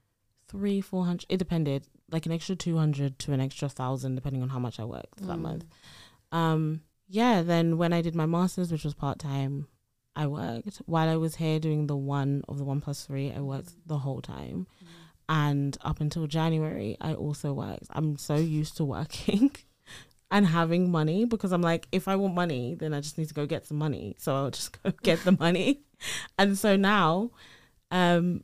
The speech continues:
Speaker 1: because the P H D is taking so much time of my life,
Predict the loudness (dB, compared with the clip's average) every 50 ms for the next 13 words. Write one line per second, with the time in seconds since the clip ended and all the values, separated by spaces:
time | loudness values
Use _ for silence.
0 | _ -2 0 2 4 4 4 2 2 2 0 0 0 0 0 0 0 0 2 0
1 | 2 2 2 2 0 0 -4 -6 -4 -2 0 2 2 2 0 -2 -4 -4 -4 -2
2 | -2 -2 -2 -2 -2 -4 -4 -6 -8 -10